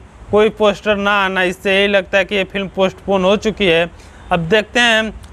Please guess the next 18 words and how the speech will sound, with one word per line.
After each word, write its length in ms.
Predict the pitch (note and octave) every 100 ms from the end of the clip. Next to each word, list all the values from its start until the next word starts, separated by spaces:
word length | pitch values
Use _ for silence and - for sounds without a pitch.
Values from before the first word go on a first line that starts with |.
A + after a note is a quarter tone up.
| -
ट्रिपल 400 | G3 F3 G#3+ -
आर 200 | G3 G3+
से, 140 | G3+ G3
team 260 | - G#3+
से 200 | F#3 G3 F#3
कौन 260 | G#3 G#3+
सी 160 | G#3 G3+
नई 220 | G3 G3+
release 320 | G3 G3 G#3
date 220 | F#3 F#3+ G3
निकल 260 | F#3 G3
के 120 | G3 F#3+
आती 280 | F3 F#3+ G3
है। 160 | D#3+ E3+ - - - - -
किसी 240 | G3+ G3 G#3
का 140 | G#3
मानना 420 | G#3 G3+ G#3 G#3 G#3
है 260 | G#3 F#3